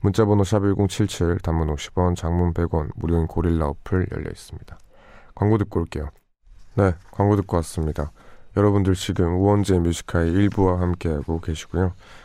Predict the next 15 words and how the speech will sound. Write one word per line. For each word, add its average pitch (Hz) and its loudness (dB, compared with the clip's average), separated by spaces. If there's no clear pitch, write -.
청취자분들의 107 2
문자를 98 4
만나보겠습니다. 82 -2
삼삼칠구님, 120 0
"웡디 123 4
목소리 110 4
들으면서 98 4
공부하려고 95 4
했는데 82 2
제가 - -4
멀티가 90 2
안 76 -4
돼서 80 -4
공부 87 -2
포기하고 98 0